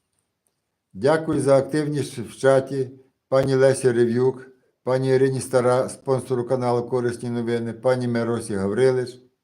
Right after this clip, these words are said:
і пану Андрію Калушка. Дякую за підтримку, за намірення.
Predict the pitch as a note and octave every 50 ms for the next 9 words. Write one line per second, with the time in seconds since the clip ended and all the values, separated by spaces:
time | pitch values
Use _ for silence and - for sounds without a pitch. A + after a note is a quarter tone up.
0 | _ _ _ _ _ _ _ _ _ _ _ _ _ _ _ _ _ - F2+ G#2
1 | - - B2 B2 A#2+ A#2+ A#2+ A#2 A2 G#2+ A2+ A#2 A2+ G#2+ - A2+ G#2 G2 F#2 F2+
2 | - - - E2+ D#2+ D#2+ _ _ _ _ _ _ _ _ _ _ _ _ _ _
3 | _ - G2+ G#2+ C3+ C3+ C3+ C3 C3+ B2+ A2+ A2 G2+ A2 G#2 - A2 G2 A#2 C3
4 | C#3+ C#3+ C#3 C#3 C#3 D#3 D3+ D3+ D3+ D3 - _ _ _ _ _ _ _ _ _
5 | _ _ _ - F#2 G#2+ G#2+ G#2 G#2 G#2 G2+ G2+ G2 G2 G2 F#2+ F2+ F2 - D2
6 | F2 G#2+ A2 A#2 B2 C3+ D3 D3 D3 C#3+ C#3+ C#3+ C#3+ C#3 C3+ B2+ B2+ -